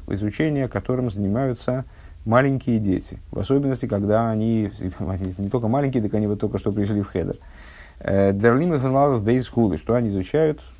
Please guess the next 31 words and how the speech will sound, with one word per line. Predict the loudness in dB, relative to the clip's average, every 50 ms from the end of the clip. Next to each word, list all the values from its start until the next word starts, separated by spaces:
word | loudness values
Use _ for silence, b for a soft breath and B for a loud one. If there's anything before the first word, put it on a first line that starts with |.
| -8
Ну, | -6 -4 -4 -4 -4 -4
алфавит. | -6 -4 -4 -2 -2 -2 -4 -6 -8 -14 -20 -20 -20 -20 -20
С | -14 -10
чего | -8 -6 -6
начинают | -6 -6 -6 -6 -6 -6 -6
изучать? | -6 -6 -6 -6 -4 -6 -6 -8 -8 -12 -12 -12 -12 -14 -14
Больше | -14 -12 -12 -10 -8 -6 -4 -6 -4 -4 -4
они | -4 -2 -2 -2 -4 -4
пока | -4 -4 -4 -2 -2 -2 -2
не | -2 -2
могут | -2 -2 -2 -4 -4 -4
ничего, | -4 -4 -4 -2 -2 0 0
им | 0 -2
надо | -2 -2 -2
научиться | -2 -4 -4 -4 -6 -6 -8
читать | -8 -6 -4 -4 -4 -4
вначале. | -6 -8 -6 -4 -4 -6 -6 B B B B B B B B B B
Они | 0 2 2 4
изучают | 2 2 2 4 4 4 4 4
алеф | 2 2 4 2 0 0
бейс. | 0 0 0 0 0 -4 -8 b b b b b b b b -16 -6
Э, | 0 2 4 6 6 6 4 2 -2 -10 -4 0
из | 2 2 4 2 2 2
дер | 2 4 4 4 4
инин | 4 2 2 2 0 0
фун | 0 0 0 2
тахтейним | 2 0 0 -2 -2 0 0 2 2 2 2 0 0 0 0
бесуги | 0 -2 -2 0 -2 0 2 2
аталмидим | 2 2 2 0 0 0 2 2 0 0 0 0 0 -2 -2 -6 -14 -20 -20 -20 -20 B B B B B B B B B B B B B B B B 0
митвелхами | 2 4 4 4 2 2 2 4 4 2 2 0 0 0 0
лернт. | 2 4 4 4 4 4 2 0 -4 -6 -12